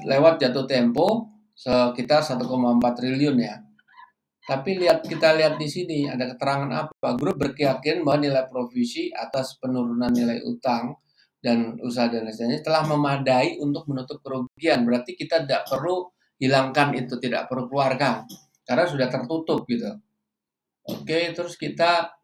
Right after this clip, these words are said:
cari sekarang, eh, belanja modal dan depresiasi.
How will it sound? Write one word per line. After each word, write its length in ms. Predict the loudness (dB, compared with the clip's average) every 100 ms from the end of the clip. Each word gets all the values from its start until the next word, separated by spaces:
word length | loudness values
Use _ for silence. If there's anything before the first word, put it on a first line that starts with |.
| -20 _ _ _ 0
cari 560 | 2 2 2 0 -2
sekarang, 800 | -4 -6 -2 0 2 2 0 -4 -6 -14 _ _ _ _ -20 _ _ _ _ -6
eh, 880 | -2 -2 -2 -6 -6 -6 -8 -10 -14 -14 -16 -16 0
belanja 400 | 4 6 6 6
modal 560 | 6 4 6 8 6 2
dan 320 | 2 2 0
depresiasi. 960 | -4 -8 -16 -10 -10 -10 -12 -8 -6